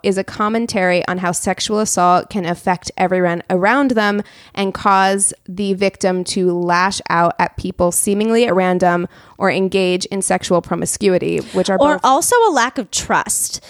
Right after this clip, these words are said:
Speaker 2: I think that's it too, because I think that a lot of people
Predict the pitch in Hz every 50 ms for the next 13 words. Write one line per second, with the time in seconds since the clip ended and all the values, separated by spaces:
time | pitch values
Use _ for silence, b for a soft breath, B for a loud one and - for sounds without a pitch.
0 | B B B B B 214 247 285 311 320 - 320 302 - - 277 220 - - 294
1 | 233 254 247 240 233 247 233 233 262 269 262 302 277 262 226 220 214 185 190 214
2 | 208 - - - 269 233 - 220 214 208 202 196 196